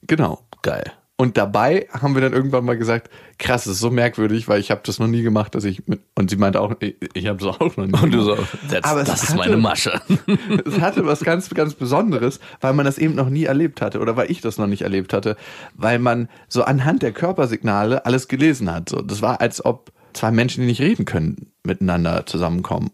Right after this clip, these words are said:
Speaker 2: Mhm.
Speaker 1: Und einfach die verbale Kommunikation weglassen und du alle anderen Signale anfängst zu lesen, die ja eigentlich für das Sexuelle viel, viel wichtiger sind.
Speaker 2: Ja.
Speaker 1: Es war auch richtig guter Sex, also
Speaker 2: Das freut mich.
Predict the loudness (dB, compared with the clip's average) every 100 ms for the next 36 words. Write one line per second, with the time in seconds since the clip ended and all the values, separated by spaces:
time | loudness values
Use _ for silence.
0 | -4 -4 -2 -6 -8 _ -2 -2 0 -2
1 | 0 -2 -4 -10 -16 -8 0 2 2 2
2 | 2 2 0 0 -2 -2 0 0 0 0
3 | 0 0 -2 0 2 2 2 0 0 0
4 | 0 0 0 0 2 0 -2 -4 -4 -2
5 | 0 0 2 2 2 0 2 0 0 -2
6 | -8 -20 -20 -2 0 0 -2 -2 0 2
7 | 2 2 0 0 2 0 0 -2 -2 -2
8 | 0 0 0 -4 -20 -20 -10 -2 2 2
9 | 2 -2 0 -2 0 0 -2 -4 -6 -6
10 | -6 -6 -2 -2 -4 -12 -20 _ _ _
11 | _ _ -10 -6 -4 -2 -4 -6